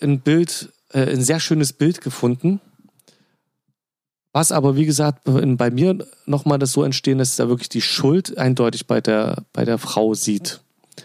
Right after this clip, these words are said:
Was in seinem Fall ja auch so gewesen sein kann. Aber der Film aus der damaligen Sicht heraus, also aus heutiger Sicht ist ja noch was anderes, sind dreißig Jahre dazu, äh, vergangen, oder vierzig sogar schon, das war Anfang achtzig, ne?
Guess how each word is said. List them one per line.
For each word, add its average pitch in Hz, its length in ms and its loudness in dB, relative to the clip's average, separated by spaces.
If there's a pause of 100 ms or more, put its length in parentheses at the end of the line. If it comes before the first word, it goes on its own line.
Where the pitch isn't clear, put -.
(420)
Was 110 140 -2
in 117 80 0
seinem 113 220 0
Fall 110 180 0
ja 107 120 2
auch 110 100 -4
so 113 160 -2
gewesen 117 380 0
sein 110 220 0
kann. 170 280 -2 (600)
Aber 123 120 2
der 127 140 2
Film 160 560 0 (760)
aus 131 200 2
der 123 100 2
damaligen 160 800 0
Sicht 131 460 -2
heraus, 180 500 0
also - 220 -4
aus - 160 -4
heutiger 151 240 2
Sicht 135 160 -2
ist - 80 -2
ja 123 80 2
noch 131 100 2
was 117 140 0
anderes, 160 260 0
sind 139 140 0
dreißig 127 340 -2
Jahre 127 140 2
dazu, 127 260 0
äh, 131 140 0
vergangen, 135 560 -2
oder 127 180 0
vierzig 175 420 -2
sogar 190 280 2
schon, 175 100 0
das 139 160 2
war - 100 -2
Anfang 131 240 0
achtzig, 135 480 -4 (100)
ne? 160 220 0